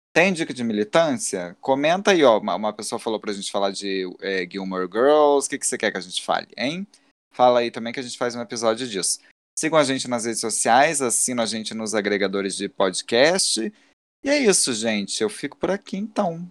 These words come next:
Vou deixar aí vocês se despedindo dos axezeiros. Um beijo.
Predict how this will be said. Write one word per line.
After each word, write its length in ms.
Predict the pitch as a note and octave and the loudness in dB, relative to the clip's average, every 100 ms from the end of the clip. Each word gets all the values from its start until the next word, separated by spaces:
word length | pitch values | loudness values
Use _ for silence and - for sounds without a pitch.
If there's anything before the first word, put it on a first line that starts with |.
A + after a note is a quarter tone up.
| _ | _
Vou 160 | - B2+ | -12 -4
deixar 340 | C3 - C3 | 0 4 6
aí 340 | B2+ C3 C3+ C3+ - | 6 2 -4 -6 -8
vocês 800 | - B2+ - A#2+ B2+ B2 - - - _ _ _ - | -6 0 2 2 2 0 0 -2 -4 _ _ _ -10
se 120 | B2+ | -6
despedindo 640 | A#2 A#2+ C3+ A2 B2 B2 | -4 -4 -4 -2 0 0
dos 220 | B2 F#3 | 0 2
axezeiros. 1080 | G#3+ G#3 G#3+ G3+ G#2 F2+ E2+ F2+ - - - | 2 2 2 0 0 -2 -2 -6 -4 -4 -4
Um 160 | C#3+ D#3 | -6 0
beijo. 600 | G#2 F2 F2 - F2+ | 4 4 2 -2 -6